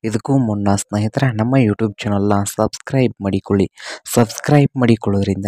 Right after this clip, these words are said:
ಪ್ರತಿದಿನ ನಾವು ಸೆಕೆಂಡ್ ಹ್ಯಾಂಡ್ ವಾಹನಗಳು ಮಾರಾಟಕ್ಕಿದ್ದು ಬಂದ್ರೆ ಅವುಗಳ ವಿಡಿಯೋವನ್ನು ಅಪ್ಲೋಡ್ ಮಾಡ್ತಾ ಇರ್ತೇವೆ. ಚಾನಲನ್ನು ಸಬ್ಸ್ಕ್ರೈಬ್ ಆಗಿ ಸ್ನೇಹಿತರೆ. ಹಾಗೆ ನಿಮ್ಮ ಮುಂದೆ ಇದೆ ನ್ಯೂ ಹಾಲೆಂಡ್ ಡಬಲ್ ಫೈವ್ ಡಬಲ್ ಜೀರೋ ಸ್ನೇಹಿತರೆ.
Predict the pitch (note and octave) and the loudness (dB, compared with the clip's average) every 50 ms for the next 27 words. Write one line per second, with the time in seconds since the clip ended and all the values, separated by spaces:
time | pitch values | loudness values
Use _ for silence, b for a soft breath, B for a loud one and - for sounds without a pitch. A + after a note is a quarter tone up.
0 | G2 - - A2+ G#2+ - C3+ A#2+ A#2+ G#2+ G2+ F#2+ F#2+ F#2 F#2+ G2 - - - - | -2 -2 -2 -4 -4 -4 -2 -2 0 0 -2 -2 -4 -6 -6 -6 -6 -4 -4 -4
1 | A#2+ B2 B2 B2 A2+ G2+ F#2+ G2 G2+ G2+ G2 G2+ F#2+ F#2+ F#2+ F#2+ F#2+ F#2+ F#2+ G2+ | -4 -4 -2 0 0 2 2 4 2 2 2 2 0 0 0 0 -2 0 0 0
2 | G#2+ - A2+ A2 - - F#2 G2+ F#2 F2+ G2 G#2 A2+ A2+ G2 B B B B B | -2 -2 -4 -6 -6 -4 -4 -4 -2 -2 -2 0 2 0 0 B B B B B
3 | B B - G2+ A#2+ C3 C#3 D3 C#3 C3+ B2 A2 G2+ G#2 G2 G2 G2+ G2 G2+ - | B B -8 -6 0 4 4 6 6 6 6 4 4 2 2 0 0 0 -2 -2
4 | - - - - - C3 C#3 C3 A#2+ G#2 G2 F#2+ - F#2 F#2+ G2 G2 - - C3+ | -4 -6 -6 -2 0 0 0 2 2 2 0 0 0 0 -2 -2 -2 -4 -2 2
5 | A#2+ G#2 G2+ - - - G#2+ G2+ G2 F#2+ F#2+ F#2+ G2 G2 G2 G2+ - - C3 B2+ | 2 2 2 2 0 -2 -2 -2 -2 -4 -4 -4 -4 -4 -4 -2 0 0 0 0
6 | - - - - - C3+ B2+ A#2+ - F#2+ F#2+ F#2+ F#2+ F#2+ - - - G2+ G2 G2 | 0 -2 -4 0 0 0 0 0 0 -2 -2 -2 -2 -6 -8 -6 -4 -4 -4 -4
7 | F#2 - - - B B B B B B B B B - B2+ C3+ B2+ B2 A#2+ A2 | -4 -4 -4 -4 B B B B B B B B B 0 2 2 2 2 -2 -2
8 | G#2+ A#2 B2+ C#3 D3 D3 D3 C#3 C#3 C#3 C3 A#2 A#2 B2 A2+ G2 G#2 G#2+ A#2 A#2 | -2 0 0 2 2 2 2 4 4 4 4 6 4 4 2 2 0 0 0 2
9 | A2 A2 G#2+ G#2 G#2 G#2 F#2+ F#2+ G#2+ G2+ G#2 - - - A2+ A#2 A2+ A2 G2 F#2+ | 4 4 2 2 0 0 2 2 4 4 2 2 0 0 0 2 2 2 2 2
10 | G2 G2+ G2 F#2+ G2+ G2 G2 G2 F#2+ - - G2+ G#2 G#2 A2+ - - A#2 | 2 2 2 2 0 0 0 0 -2 -4 -8 -10 -10 -10 -10 -8 -6 -6